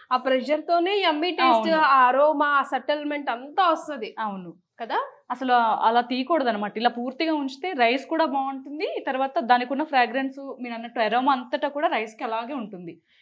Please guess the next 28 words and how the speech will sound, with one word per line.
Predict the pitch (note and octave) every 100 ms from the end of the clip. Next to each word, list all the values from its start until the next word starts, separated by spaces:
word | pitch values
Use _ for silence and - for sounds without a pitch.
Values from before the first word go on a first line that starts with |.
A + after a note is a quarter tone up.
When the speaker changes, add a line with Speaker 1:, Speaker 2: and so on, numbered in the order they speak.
| -
Speaker 2:
ఇలా | C#4+ D#4
మనం | D4+ D4+ A#3+
గాల్లో | A#3+ C4 D4
వదిలేస్తే | B3 C4 C4 G4 A4+
ఫ్లేవర్ | D#4 B3+ A3+ G#3
పోతుంది. | F#3+ F#3 F3 F#4+
Speaker 1:
మ్మ్. | G#4 G4 D4 G#3+ G3+ _
Speaker 2:
ఓపిక | C4 C#4 D#4
Speaker 1:
కొంచెం |
సేపు | D#4
Speaker 2:
పట్టాలి. | D4+ F3+ C4+
Speaker 1:
ఓపిక | A#3+ A#3 B3+ B3+
పట్టి | G#3+ G#3 C#4
Speaker 2:
మ్మ్. | C4+
Speaker 1:
కొద్దిసేపు | F#3 G#3 A3 B3 A#3+ B3
స్టవ్ | B3+ G#3 A#3 B3
పైన | A#3+ A3+
వీలైతే | G#3+ A3+ A3+ A#3+
దించి | G3+ G#3 G#3+ C#4+
పెట్టి | - G3 -
కొంచెం | C#4 G#3+ G#3 G#3
సేపు | G#3+ A#3+ A3+
దాన్ని | A3 G3+
అట్లా | G3+ A#3+
సెటిల్ | B3 A3+ A#3+
కానిస్తేనే | A3+ G#3 G#3 - - C4+ C4 D#4+
బాగుంటుంది. | G4 A3+ G#3 A3 G3 F#3
Speaker 2:
అవును. | G3+ F#3 E3+